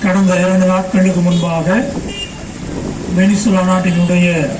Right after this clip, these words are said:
அதிபராக இருந்த நிக்கோலாஸ் அவர்களை தன்னுடைய எதேச்சதிகாரத்தின் மூலமாக கடத்தி இருக்கின்ற ட்ரம்பின்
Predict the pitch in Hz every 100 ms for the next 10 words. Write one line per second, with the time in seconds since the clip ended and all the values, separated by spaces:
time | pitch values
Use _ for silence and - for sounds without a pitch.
0 | - - - - 160 170 175 170 175 160
1 | 156 165 175 233 254 - - - - -
2 | - - - - - - 190 185 202 196
3 | 190 185 185 170 170 170 185 254 254 -
4 | - - - - - - - - - -
5 | - - - 185 202 196 185 185 202 233
6 | 254 - - - - - - - 214 190
7 | 220 214 247 196 185 185 180 - 170 175
8 | 175 170 170 165 160 135 - - - -
9 | - - - - - - 202 202 - 190
10 | 180 180 180 175 196 226 - - - -
11 | - - - - - - - - - -
12 | - - 190 208 208 220 233 247